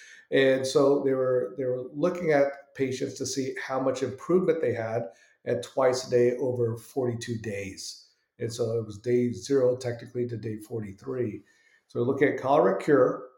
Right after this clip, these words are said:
so how much improvement they had, but also mite eradication, as well as lid erythema. And so looking at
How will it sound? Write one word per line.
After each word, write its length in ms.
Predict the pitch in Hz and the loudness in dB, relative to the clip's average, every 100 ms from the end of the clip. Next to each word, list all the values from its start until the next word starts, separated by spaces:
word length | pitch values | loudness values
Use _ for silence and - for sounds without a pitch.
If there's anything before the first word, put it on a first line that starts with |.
| _ | _
so 160 | - | -12
how 120 | 113 123 | -6 -2
much 200 | 127 147 | -2 -4
improvement 440 | - 143 143 165 | -4 0 0 2
they 140 | 170 | 2
had, 380 | 139 117 113 127 - _ _ - | 2 0 0 -4 -10 _ _ -4
but 80 | |
also 400 | 127 120 131 104 | 0 0 0 -4
mite 320 | 107 123 - 147 | -2 -2 -2 -2
eradication, 880 | 131 131 156 - 127 - 175 214 - _ _ _ - | -2 0 0 0 -2 0 -4 -4 -10 _ _ _ -10
as 380 | 139 127 123 135 | 0 2 2 2
well 300 | 135 143 143 | 4 4 4
as 340 | 131 127 - | 2 0 0
lid 220 | 131 131 | 0 0
erythema. 840 | 135 135 120 117 - 131 139 120 113 | 0 -2 -2 -4 -8 -2 -2 -2 -4
And 100 | 110 | -4
so 180 | 123 120 | -2 -2
looking 500 | 123 151 151 156 131 | 0 0 0 -2 0
at 220 | 123 | 0